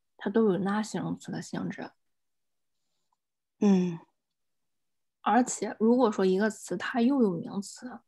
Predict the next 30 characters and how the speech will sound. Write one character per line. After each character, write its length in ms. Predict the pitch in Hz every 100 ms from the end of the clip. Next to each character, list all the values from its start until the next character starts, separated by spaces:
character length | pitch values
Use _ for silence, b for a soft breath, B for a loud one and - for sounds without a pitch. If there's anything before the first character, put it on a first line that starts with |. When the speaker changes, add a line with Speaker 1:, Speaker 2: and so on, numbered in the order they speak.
| _ _ _ _
Speaker 1:
又 120 | 254 233
有 80 |
拉 240 | 185 190 220
形 160 | 220
容 180 | 196 196
词， 380 | - - - - - _ _ _ _ _ _
它 140 | - 226
一 100 | 226
般 200 | 240 254
情 160 | 240 202
况 180 | 202
下 200 | 196 185
说 340 | 202 185 170 -
用 220 | 202 185 -
拉 220 | 214 233
形 140 | 214
容 120 | 151 160
词 180 | -
用 80 | 165
的 80 | 160
比 140 | -
较 120 | - 247
多。 360 | - - - _ _ _ _ _ _ _ _ _ _ _ _ -
Speaker 2:
嗯。 420 | 185 175 160 147 _ _ _ _ _ _ _ _ _ _ _ -
Speaker 1:
比 120 | 196
如 100 | 185
说 160 | 233 226 220
我 60 | 180
们 140 | 175
就 160 | 220